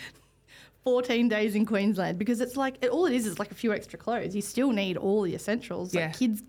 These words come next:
Speaker 1: need a lot of stuff.
Speaker 2: Mm-hmm.
Speaker 1: So I've got checklists. I've got joint notes with Nathan.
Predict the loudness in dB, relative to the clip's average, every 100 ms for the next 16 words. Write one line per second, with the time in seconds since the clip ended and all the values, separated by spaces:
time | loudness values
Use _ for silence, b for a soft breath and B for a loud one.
0 | -4 -2 -2 -2 -4 -2 -4 -8 -6 -6
1 | -4 -4 -2 0 -2 0 -2 -2 -6 -8
2 | -6 -4 -4 -8 -10 -10 -10 -8 -6 -6
3 | -6 -2 0 0 0 -2 -2 -4 -2 -2
4 | -2 -2 -6